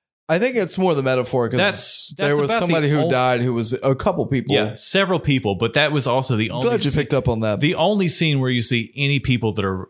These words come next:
Speaker 2: um, people of color in this movie at all.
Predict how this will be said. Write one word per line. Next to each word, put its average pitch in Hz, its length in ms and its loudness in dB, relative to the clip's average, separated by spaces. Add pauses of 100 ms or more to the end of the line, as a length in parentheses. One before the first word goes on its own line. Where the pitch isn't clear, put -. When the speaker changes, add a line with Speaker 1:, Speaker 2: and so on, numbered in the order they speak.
Speaker 2:
um, 98 420 -2 (220)
people 120 260 0
of 98 100 -4
color 98 320 0
in 92 100 -2
this 95 180 -4
movie 92 360 -4
at 98 220 -2
all. 90 500 -2